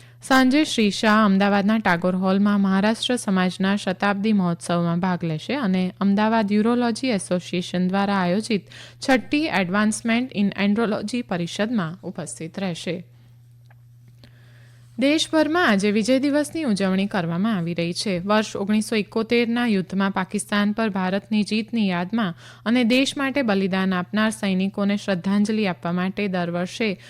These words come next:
સોળમી ડિસેમ્બરને વિજય દિવસ તરીકે ઉજવવામાં આવે છે.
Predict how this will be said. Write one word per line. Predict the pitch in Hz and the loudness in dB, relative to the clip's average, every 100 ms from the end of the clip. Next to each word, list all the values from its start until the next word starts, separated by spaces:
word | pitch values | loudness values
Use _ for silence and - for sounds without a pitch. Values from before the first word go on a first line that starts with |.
| - - - | -20 -20 0
સોળમી | 262 262 269 269 | 4 4 4 2
ડિસેમ્બરને | 208 - 202 190 196 214 | 0 0 0 2 2 2
વિજય | 196 185 220 | 0 0 0
દિવસ | 226 233 240 - | 0 -2 -4 -4
તરીકે | 190 165 - | -4 -4 -4
ઉજવવામાં | 214 175 165 156 156 190 185 | -4 -4 -4 -6 -4 -4 -4
આવે | 156 160 | -4 -6
છે. | - 175 | -4 -4